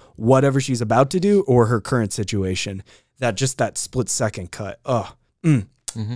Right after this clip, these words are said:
Speaker 1: gets me every time.
Speaker 2: Great editing.
Speaker 1: Great editing.
Speaker 2: Yeah.
Speaker 1: Um, yeah. Oh gosh. Uh, so I like that Dee's defense for Kevin not being challenged is that he's a successful musician,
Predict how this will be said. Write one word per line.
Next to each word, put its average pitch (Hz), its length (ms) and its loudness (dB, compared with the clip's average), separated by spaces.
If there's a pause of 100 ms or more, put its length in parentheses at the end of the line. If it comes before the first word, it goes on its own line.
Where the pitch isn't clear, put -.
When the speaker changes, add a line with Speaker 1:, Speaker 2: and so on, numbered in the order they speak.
Speaker 1:
gets 123 280 0
me 127 140 4
every 113 200 0
time. 95 340 -4 (160)
Speaker 2:
Great 147 280 6
editing. 101 460 0 (520)
Speaker 1:
Great 117 280 2
editing. 98 400 -10 (600)
Speaker 2:
Yeah. 87 200 -4 (180)
Speaker 1:
Um, 117 460 4 (800)
yeah. 151 360 6 (160)
Oh 147 300 2
gosh. 123 420 2 (320)
Uh, 131 280 6
so 156 500 6 (320)
I 156 120 2
like 190 200 6
that 151 240 4
Dee's 160 240 0
defense 143 460 2
for 135 100 2
Kevin 143 640 4 (300)
not 127 440 4 (240)
being 131 500 6
challenged 143 560 4
is 117 160 4
that 127 240 4
he's 135 180 4
a 127 60 2
successful 135 540 2
musician, 123 720 4